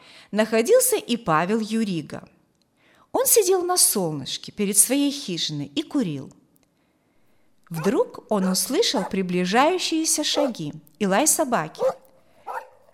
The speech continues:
Подняв глаза, он увидел незнакомого молодого человека, одетого по-праздничному, судя по всему, мастерового. «Добрый день!» поздоровался незнакомец.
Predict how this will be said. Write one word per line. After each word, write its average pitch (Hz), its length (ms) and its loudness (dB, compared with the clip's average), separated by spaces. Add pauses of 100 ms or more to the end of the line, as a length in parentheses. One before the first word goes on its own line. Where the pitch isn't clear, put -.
(120)
Подняв 185 400 0
глаза, 220 360 0 (500)
он 302 220 6
увидел 330 280 2
незнакомого 220 800 0
молодого 208 560 2
человека, 330 640 -2 (360)
одетого 226 540 0
по-праздничному, 160 1080 -4 (360)
судя 180 380 0
по 180 140 -2
всему, 196 560 0 (420)
мастерового. 190 1080 0 (1000)
«Добрый 294 420 8
день!» 240 640 0 (680)
поздоровался 190 720 0
незнакомец. 220 800 -2